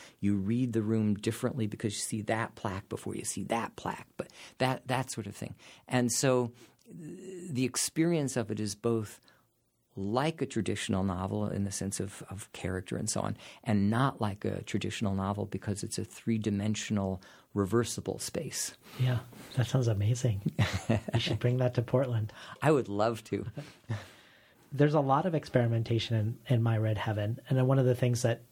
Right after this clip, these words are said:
Speaker 2: that punctuates the, um, the entire novel are the newsreels, where we get,
Speaker 1: Yeah.
Speaker 2: um, the voice of, of journalism, essentially, from
Speaker 1: Mm-hmm.
Speaker 2: the German state, telling
Speaker 1: Mm-hmm.
Speaker 2: us what's going on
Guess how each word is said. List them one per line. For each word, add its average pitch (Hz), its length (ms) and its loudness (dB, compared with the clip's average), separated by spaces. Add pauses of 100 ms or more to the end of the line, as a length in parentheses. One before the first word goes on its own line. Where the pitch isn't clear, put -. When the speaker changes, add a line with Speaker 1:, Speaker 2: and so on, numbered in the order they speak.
(300)
Speaker 2:
that - 240 -2 (580)
punctuates - 720 2 (640)
the, 110 280 4
um, 104 380 -2 (340)
the 120 100 0
entire 131 340 2
novel 110 280 4
are 107 140 2
the 107 80 -2
newsreels, 110 800 2
where 110 300 0
we 110 120 -2
get, 110 280 0 (420)
Speaker 1:
Yeah. 117 240 0
Speaker 2:
um, 113 120 -6 (280)
the 127 80 4
voice 117 460 2
of, 104 260 -2 (340)
of 104 320 -2 (140)
journalism, 110 600 0
essentially, 104 640 -2 (100)
from 127 300 4
Speaker 1:
Mm-hmm. 120 60 2
Speaker 2:
the 113 100 0
German 110 580 2
state, - 480 -4 (400)
telling 127 300 6
Speaker 1:
Mm-hmm. 113 80 0
Speaker 2:
us - 160 -2
what's 117 180 0
going 113 300 0
on 107 380 -2